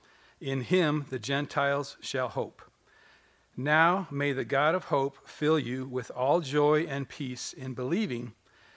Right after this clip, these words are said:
that you may abound in hope by the power of the Holy Spirit. Now I myself am confident concerning you, my brethren,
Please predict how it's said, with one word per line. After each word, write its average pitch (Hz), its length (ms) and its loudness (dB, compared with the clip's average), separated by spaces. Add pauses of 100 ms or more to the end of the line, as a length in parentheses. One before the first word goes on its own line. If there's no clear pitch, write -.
(260)
that 139 160 -6
you 151 140 0
may 147 180 2
abound 139 460 4
in 175 120 4
hope 135 400 0 (160)
by 123 180 -2
the 123 140 -6
power 147 440 2
of 139 200 0
the 139 80 -2
Holy 135 260 -2
Spirit. - 400 -6 (1600)
Now 156 360 4
I 147 180 4
myself 180 540 2
am 165 100 0
confident 139 640 0
concerning 147 560 -2
you, 147 160 0
my 151 160 2
brethren, 120 520 -2